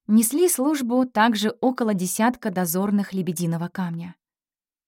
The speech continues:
Несколько целителей в белых одеждах пересекли внутренний двор замка. По мнению Озрика,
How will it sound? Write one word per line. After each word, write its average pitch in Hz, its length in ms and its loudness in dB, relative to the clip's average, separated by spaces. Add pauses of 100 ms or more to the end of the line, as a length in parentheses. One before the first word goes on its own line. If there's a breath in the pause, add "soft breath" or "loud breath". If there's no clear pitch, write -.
(300)
Несколько 254 460 4
целителей 240 500 0
в 170 40 -8
белых 196 340 -2
одеждах 247 520 -2
пересекли 196 520 -2
внутренний 226 500 4
двор 180 260 -4
замка. 180 440 -6 (720)
По 208 120 2
мнению 220 380 6
Озрика, 226 480 0